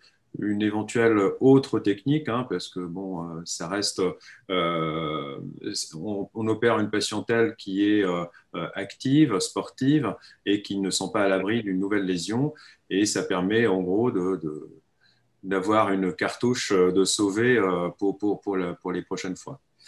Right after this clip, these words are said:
Euh, c'est une technique qui a que de, peu de comorbidités, et puis surtout, euh, ce qu'on arrive à, à montrer sur un recul de deux ans, il n'y a pas d'infériorité par rapport aux ligamentoplasties. Alors, reste la question de la reprise du sport.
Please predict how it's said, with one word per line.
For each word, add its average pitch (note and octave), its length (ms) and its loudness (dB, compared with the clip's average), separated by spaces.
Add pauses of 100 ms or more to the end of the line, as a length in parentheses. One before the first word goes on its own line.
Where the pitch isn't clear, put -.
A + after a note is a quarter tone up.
(400)
Euh, F2+ 500 0
c'est B2+ 160 2
une B2+ 80 2
technique C#3 380 2
qui G2+ 80 4
a F#2+ 80 4
que D#3+ 340 4
de, B2+ 140 0
peu D#3+ 260 4
de C#3 80 8
comorbidités, G#2+ 1000 2 (100)
et G#2+ 180 -2
puis A2 220 -6
surtout, D3 640 0
euh, F#2 320 0
ce - 100 -6
qu'on G2+ 140 -4
arrive A2 340 0
à, F2 380 2
à E2 400 -6
montrer G2+ 720 -4 (200)
sur G2 220 -4
un F#2+ 60 0
recul G#2+ 260 -2
de G2+ 100 2
deux F#2+ 260 0
ans, C#3 140 2
il C#3 40 0
n'y G#2+ 100 0
a F#2 40 -2
pas C3+ 160 2
d'infériorité A2 800 0
par F#2+ 220 -4
rapport G#2+ 340 -2
aux F#2+ 60 -4
ligamentoplasties. F2+ 840 -8 (1400)
Alors, A2+ 220 2
reste D#3 240 6
la C3 140 6
question C#3 420 4
de B2 80 6
la A2 100 6
reprise A2 540 2
du F#2 240 2
sport. C#3 600 2